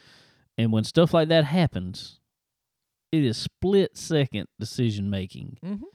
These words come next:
Speaker 1: And if something's not perfectly in your sight line, you could make the absolute wrong decision.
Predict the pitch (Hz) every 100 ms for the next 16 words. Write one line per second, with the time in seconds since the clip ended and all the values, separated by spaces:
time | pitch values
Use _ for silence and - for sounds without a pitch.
0 | _ _ _ _ _ - 131 123 - 214
1 | 170 151 151 101 165 143 135 139 131 131
2 | 131 - 202 - 113 113 170 127 107 107
3 | 98 90 87 131 - 127 127 - 104 107
4 | 117 120 110 - 165 120 107